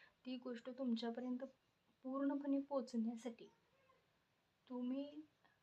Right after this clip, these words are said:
कोणत्याही सगळ्या गोष्टी असं मॅनेज, बरोबर जिथल्या तिथं मॅनेज करून तुम्ही हा स्ट्रगल केला पाहिजे. आणि आई कुलदेवीनी स्वामी तुमच्या सोबत आहे, तुमच्या बरोबर आहे,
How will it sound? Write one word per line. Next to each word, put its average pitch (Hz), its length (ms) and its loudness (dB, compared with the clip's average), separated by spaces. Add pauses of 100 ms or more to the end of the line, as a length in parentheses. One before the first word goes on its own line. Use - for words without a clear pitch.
(440)
कोणत्याही 269 460 4
सगळ्या 247 400 6
गोष्टी 262 460 -2
असं 262 200 -2
मॅनेज, 247 480 4
बरोबर 226 500 6
जिथल्या 226 380 0
तिथं 233 220 0
मॅनेज 220 380 2 (140)
करून 226 240 4
तुम्ही 226 280 -2
हा 226 300 -10 (520)
स्ट्रगल 226 460 2
केला 220 340 4
पाहिजे. 202 360 -2 (140)
आणि 226 140 2
आई 214 240 2
कुलदेवीनी 226 640 2
स्वामी 220 320 2
तुमच्या 226 320 0
सोबत 220 440 2
आहे, 220 180 -2
तुमच्या 226 260 4
बरोबर 214 340 2
आहे, 214 280 0